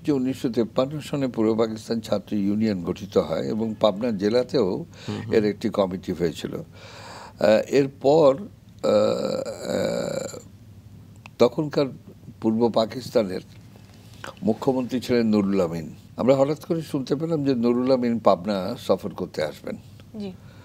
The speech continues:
Speaker 1: তো আমরা ঠিক করলাম যে, যে করেই হোক, আহ, নুরুল আমিন যিনি উনিশশো বাহান্ন সালে, আহ, ছাত্র হত্যা করেছেন,
Speaker 2: হুম, হুম।
Speaker 1: আহ, তাকে আমরা শহরে ঢুকতে দেব না।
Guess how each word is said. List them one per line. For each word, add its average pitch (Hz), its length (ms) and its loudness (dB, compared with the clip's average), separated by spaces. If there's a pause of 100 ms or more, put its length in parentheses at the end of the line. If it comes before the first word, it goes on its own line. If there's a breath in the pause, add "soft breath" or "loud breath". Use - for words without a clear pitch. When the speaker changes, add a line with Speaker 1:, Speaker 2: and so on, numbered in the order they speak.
(640 loud breath)
Speaker 1:
তো 110 160 6
আমরা 127 240 0
ঠিক 143 200 -2
করলাম 151 440 2
যে, 143 120 2
যে 123 160 2
করেই 151 320 2
হোক, 131 340 2
আহ, - 2000 -10
নুরুল 143 340 4
আমিন 120 480 2 (220)
যিনি 107 640 2 (440)
উনিশশো 104 360 2
বাহান্ন 107 400 2
সালে, 104 320 0
আহ, - 960 -12 (800)
ছাত্র 131 340 0
হত্যা 113 260 2
করেছেন, 87 600 -6
Speaker 2:
হুম, 113 160 0
হুম। 101 100 -2
Speaker 1:
আহ, - 880 -6
তাকে 127 340 -2
আমরা 117 340 4
শহরে 107 340 2
ঢুকতে 98 340 -4
দেব 92 260 -6
না। 87 100 -6